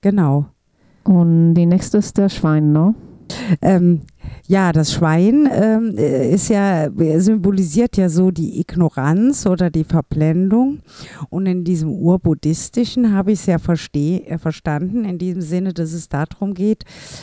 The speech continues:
Speaker 1: dass wir erkennen, dass das, ähm, alles eine Illusion hier ist, weil wir in Wirklichkeit Bewusstsein sind und nicht nur unser stofflicher Körper hier und dass wir halt diese Illusion erkennen, die uns das Bewusstsein vorgibt und dass wir,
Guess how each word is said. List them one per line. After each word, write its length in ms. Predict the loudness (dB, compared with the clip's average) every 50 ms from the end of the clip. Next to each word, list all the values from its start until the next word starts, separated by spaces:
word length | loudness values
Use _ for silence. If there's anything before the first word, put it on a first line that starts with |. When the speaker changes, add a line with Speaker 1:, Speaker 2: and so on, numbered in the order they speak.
| -16 -14 -6
Speaker 1:
dass 200 | -6 -6 -2 0
wir 80 | 0 0
erkennen, 640 | 0 -2 -2 0 2 2 2 2 0 0 -2 -2
dass 200 | -2 -2 -4 -4
das, 360 | -4 -6 -6 -6 -6 -8 -8 -6
ähm, 520 | -2 -2 0 0 0 -2 -2 -6 -6 -8 -10 -14 -18 -16 -6
alles 300 | -4 -2 -2 -2 -4 -6
eine 100 | -6 -6
Illusion 720 | -6 -4 -4 -2 -2 -2 0 0 2 4 4 6 4 4
hier 200 | 4 4 2 2
ist, 340 | 2 2 0 0 -2 -4 -2
weil 200 | 0 0 2 2
wir 140 | 2 2 2
in 100 | 2 2
Wirklichkeit 640 | 0 -2 0 -2 -4 -4 -4 0 0 0 0 2 0
Bewusstsein 800 | -2 0 0 0 0 0 -4 -6 -4 0 0 2 2 2 2 2
sind 420 | 4 4 4 2 2 0 0 0 0
und 160 | 0 2 2
nicht 240 | 0 0 0 2 2
nur 240 | 2 2 2 0
unser 260 | -2 -4 -2 -2 -2 -2
stofflicher 640 | 0 -2 -2 -2 -2 -2 -4 -4 -2 -2 -4 -4
Körper 460 | -4 -2 0 0 2 0 0 0 0
hier 380 | -2 0 0 0 2 2 2 2
und 120 | 0 -2
dass 180 | -6 -10 -8 -6
wir 140 | -4 -2 0
halt 200 | 0 -2 -2 -2
diese 180 | -4 -4 -4 -6
Illusion 720 | -6 0 2 4 4 4 6 6 4 4 4 2 0 0
erkennen, 640 | -2 -4 -6 -4 -2 0 0 2 2 2 2 0 0 -2 -6 -12 -18 -18 -18 -20 -20 -20 _ -10 -4
die 200 | -2 0 0 0
uns 360 | 2 2 2 2 0 0 -4
das 200 | -6 -8 -8 -6
Bewusstsein 760 | -4 -4 0 2 2 2 0 -2 -6 -4 -2 0 2 2 0 -2
vorgibt 760 | -2 -2 0 0 0 0 0 0 0 -2 -2 -2 _ -6 -4
und 200 | -2 -2 0 -2
dass 240 | -2 -4 -4 -2 0
wir, 640 | 2 2 2 2 0 0 -2 -4 -8 -12 -14 -14